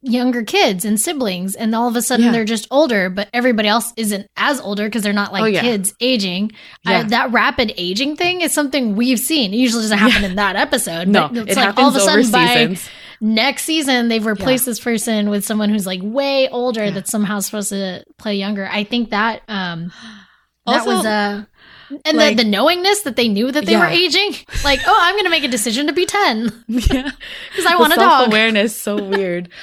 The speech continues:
Speaker 2: Um, but speaking of kids, the way she gave birth, let me just say, if I
Speaker 1: Ah.
Speaker 2: could give birth that easily, I'd have a ton of kids at this <laughs> point. Because I was like,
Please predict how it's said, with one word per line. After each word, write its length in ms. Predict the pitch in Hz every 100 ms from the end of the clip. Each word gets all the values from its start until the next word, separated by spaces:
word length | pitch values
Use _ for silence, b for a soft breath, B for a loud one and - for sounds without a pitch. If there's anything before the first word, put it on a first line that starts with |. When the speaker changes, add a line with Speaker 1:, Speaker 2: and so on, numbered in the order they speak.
| B -
Speaker 2:
Um, 400 | 202 196 185 175 B B -
but 140 | 196
speaking 340 | - 262 262
of 140 | 214 214
kids, 560 | 262 247 233 214 - b b b b -
the 240 | 175 196
way 280 | 190 226 269
she 180 | - 240
gave 340 | 190 220 170
birth, 460 | 180 165 151 - _ b b b b b
let 160 | 208 285
me 100 | 320
just 200 | 285 -
say, 400 | 226 196 196 202
if 60 | 208 - 302
I 320 | 320 294 277
Speaker 1:
Ah. 60 | -
Speaker 2:
could 160 | 226
give 220 | 226 208
birth 240 | 185 208 -
that 180 | 165 -
easily, 680 | 175 170 165 160 160 160 _ _ _ _ -
I'd 200 | 175 170
have 220 | 151 - - -
a 80 | 170
ton 180 | 147 135
of 80 |
kids 260 | - - -
at 140 | 73
this 180 | - 151
<laughs> 40 | 175
point. 340 | - - - - 302 - - - B B 466 440 392 320 -
Because 280 | 269 311
I 60 | 277
was 200 | 269 240
like, 220 | 233 -